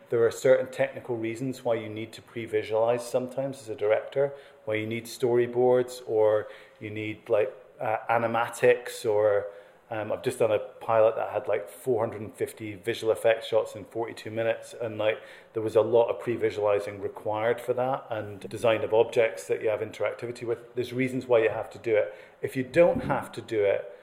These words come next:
I'm like, now I'm kind of confident enough about how you film stuff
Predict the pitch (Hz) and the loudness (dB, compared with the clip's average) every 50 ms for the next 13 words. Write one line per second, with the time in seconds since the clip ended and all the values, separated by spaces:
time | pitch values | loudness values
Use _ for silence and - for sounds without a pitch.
0 | - _ _ _ _ _ - 120 120 120 120 120 117 113 113 - - - - - | -20 _ _ _ _ _ -4 -2 -2 0 2 4 4 4 4 0 -6 -14 -18 -20
1 | - _ _ - 135 131 139 139 139 135 139 139 131 131 131 135 - - 123 123 | -20 _ _ -8 -6 0 2 2 6 8 8 8 8 8 6 4 2 2 0 0
2 | 131 - - 131 131 123 - - - 135 131 131 - - - 156 151 147 143 139 | 0 0 0 0 0 0 -2 -4 -2 -2 -2 -2 -4 4 4 4 6 6 2 2
3 | 147 147 - - 127 113 113 117 - - 117 117 120 117 113 113 - - 123 120 | 0 0 -2 -2 2 4 4 4 4 2 0 0 0 0 -4 -8 -4 0 2 2
4 | 123 131 127 123 - - 165 156 160 - - | 2 0 -4 -6 -2 -2 -2 -2 -2 -6 -14